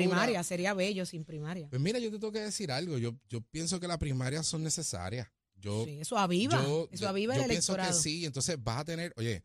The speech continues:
Speaker 2: vas a tener el Partido No Progresista en una primaria bien intensa,
Speaker 1: Ujú.
Speaker 2: vas a tener al Partido Popular en una primaria también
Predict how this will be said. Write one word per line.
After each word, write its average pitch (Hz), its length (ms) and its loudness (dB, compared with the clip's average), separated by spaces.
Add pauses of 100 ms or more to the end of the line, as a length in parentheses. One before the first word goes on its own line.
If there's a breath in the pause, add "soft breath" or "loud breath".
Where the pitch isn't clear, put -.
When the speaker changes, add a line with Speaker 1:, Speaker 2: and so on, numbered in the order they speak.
(300)
Speaker 2:
vas 107 120 0
a 117 40 -2
tener 156 180 -2
el 156 60 -4
Partido 104 320 -6
No 123 80 -2
Progresista 135 720 -6
en 85 140 -8
una 95 160 0
primaria 117 680 -2
bien 98 260 -2
intensa, 101 520 -4 (100)
Speaker 1:
Ujú. 185 180 -4 (140)
Speaker 2:
vas 107 200 0
a - 40 -4
tener 123 380 -6 (140)
al 107 140 -6
Partido 92 320 -6
Popular 113 420 -2
en 110 80 -2
una 104 160 -4
primaria 107 320 0
también 156 320 -2